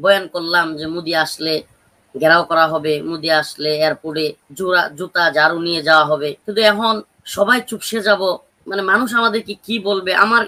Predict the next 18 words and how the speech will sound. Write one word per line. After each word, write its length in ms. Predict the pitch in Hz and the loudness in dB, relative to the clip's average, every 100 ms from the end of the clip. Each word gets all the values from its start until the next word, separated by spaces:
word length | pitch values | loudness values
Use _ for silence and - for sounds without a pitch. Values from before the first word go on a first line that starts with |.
| - | -2
ইগুতে 400 | 226 220 - 208 | -6 -4 -2 0
লাগে, 280 | 156 147 | 0 0
এটা 200 | 151 - - _ _ _ _ 127 | -6 -8 -20 _ _ _ _ -8
গায়রতে 440 | 175 202 180 165 | -4 -4 -6 -8
লাগে 280 | 147 135 117 - _ _ _ _ _ _ _ _ _ _ | -6 -6 -8 -20 _ _ _ _ _ _ _ _ _ _
যে 160 | 135 196 | -8 0
না, 120 | 202 | 2
সবাই 320 | 196 202 214 | 2 0 0
বসে 240 | 214 196 202 | -2 -6 -10
থাকা 240 | 175 170 | -6 -6
যায় 240 | 143 135 123 | -4 -6 -8
না। 100 | - _ _ _ _ _ _ _ _ | -14 _ _ _ _ _ _ _ _
তো 80 | 196 | 2
আমি 160 | 233 | 2
তখন 240 | 226 254 254 | 0 -4 -4
একটা 160 | - - _ _ _ - | -6 -12 _ _ _ 4
platform 580 | 202 - - 247 240 - | 4 4 -2 -4 -4 -6
খুঁজতেছিলাম, 600 | - 214 226 - 175 135 | -10 -6 -6 -4 -4 -6